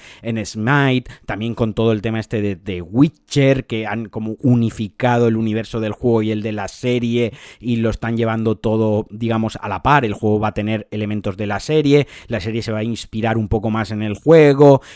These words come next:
y demás. De hecho, hicieron la Witcher con esta, mm, juntos y, y desde hace tiempo, como digo, pues Netflix le tiraba, le estaba tirando la cañita a los videojuegos y le estaba poniendo ojitos.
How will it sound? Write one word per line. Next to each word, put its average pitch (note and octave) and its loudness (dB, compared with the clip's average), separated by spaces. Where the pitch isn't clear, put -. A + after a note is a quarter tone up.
y A#2 -2
demás. A2+ -2
De A2+ -4
hecho, G#2 -6
hicieron A2+ -4
la G#2+ -4
Witcher A2 -6
con G#2+ -4
esta, G#2+ -4
mm, A2 -8
juntos D3+ 4
y, A#2 -2
y A2+ -4
desde A2 -2
hace G#2+ -4
tiempo, A#2 -2
como A#2 -2
digo, A#2 -2
pues B2+ -2
Netflix A2+ -6
le A2 -2
tiraba, A2 2
le G#2+ 0
estaba G#2+ -2
tirando A2 0
la G#2+ -4
cañita A2 -6
a - -2
los G#2+ -2
videojuegos G#2+ 0
y A#2 -4
le G2+ -2
estaba G2+ -4
poniendo A2 -2
ojitos. - -6